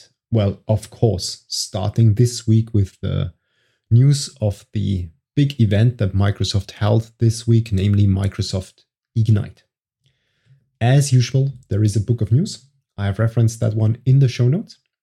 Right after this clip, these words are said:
And within the book of news, you get an overview what was announced. Now, I will not go through each and every detail here. I will focus on one topic in a second.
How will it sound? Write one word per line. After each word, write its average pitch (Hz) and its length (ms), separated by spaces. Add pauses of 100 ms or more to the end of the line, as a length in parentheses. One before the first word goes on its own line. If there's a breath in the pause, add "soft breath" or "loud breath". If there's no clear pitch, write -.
(720)
And 190 100
within 214 220
the 120 80
book 127 160
of 104 120
news, 123 240
you 101 60
get 107 120
an 110 100
overview 110 520
what 110 340
was 98 220
announced. - 460 (880)
Now, 131 220
I 185 100
will 196 160
not 143 360 (160)
go 120 360 (100)
through 123 500 (240)
each 120 160
and 110 80
every 101 180
detail 156 380
here. 143 240
I 113 60
will 113 120
focus 117 380
on 101 100
one 139 200
topic 165 460
in 98 120
a 90 40
second. 180 380